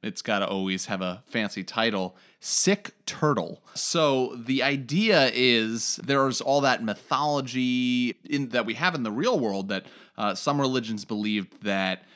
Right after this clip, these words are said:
the world itself rested on the back of some sort of mythical creature. You know, the constant is, like, the, the turtle is the one that people think of. But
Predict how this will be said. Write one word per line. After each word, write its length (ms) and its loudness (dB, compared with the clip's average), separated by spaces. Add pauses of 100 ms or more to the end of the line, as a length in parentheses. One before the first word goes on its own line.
(140)
the 720 2 (500)
world 500 0
itself 760 0
rested 640 -4
on 260 -2
the 80 -4
back 600 -4
of 840 -4
some 400 -4
sort 320 -4
of 120 -8
mythical 840 -6 (140)
creature. 480 -14
You 120 -8
know, 140 -4
the 100 -6
constant 520 -4
is, 160 -8
like, 180 -6 (400)
the, 420 -2
the 80 -6
turtle 500 -6
is 260 -10
the 140 -8
one 220 -4
that 120 -8
people 240 -8
think 240 -8
of. 180 -10
But 200 -12